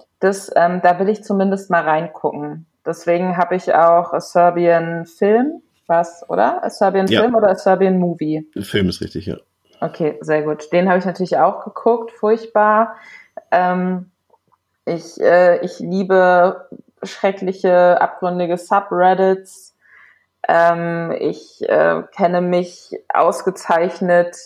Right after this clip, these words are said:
Speaker 1: in abgründigen Fetisch-Sachen aus, ähm, ohne da privat selbst, äh, sag ich jetzt mal, <laughs> irgendwie verwurzelt zu sein. Aber nee, ich, ich bin ein großer Fan von Horrorfilmen und vor allem von Horrorfilmen, die,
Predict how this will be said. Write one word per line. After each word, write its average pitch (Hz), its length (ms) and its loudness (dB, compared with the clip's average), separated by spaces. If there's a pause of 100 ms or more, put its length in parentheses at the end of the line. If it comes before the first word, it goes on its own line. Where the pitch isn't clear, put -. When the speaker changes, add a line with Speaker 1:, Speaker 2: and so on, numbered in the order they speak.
Speaker 1:
in 170 160 -2
abgründigen 175 720 -4
Fetisch-Sachen 202 1000 -2
aus, 175 680 0
ähm, 165 520 -2 (520)
ohne 175 260 0
da 175 120 4
privat 175 560 0
selbst, 175 640 -2
äh, 170 340 2
sag 175 320 -2
ich - 80 -12
jetzt 175 280 -6
mal, 180 300 2 (340)
<laughs> 139 60 0 (880)
irgendwie 226 420 0
verwurzelt 226 600 0
zu 208 140 -4
sein. 170 320 2 (560)
Aber 180 180 0
nee, 165 160 -4
ich, - 180 -6
ich 185 140 -8
bin 190 140 -2
ein 196 80 -2
großer 190 320 0
Fan 180 260 0
von 175 340 0
Horrorfilmen 202 680 2
und 175 160 -6
vor - 160 0
allem 170 220 0
von 175 240 -2
Horrorfilmen, 170 880 0
die, 160 440 -2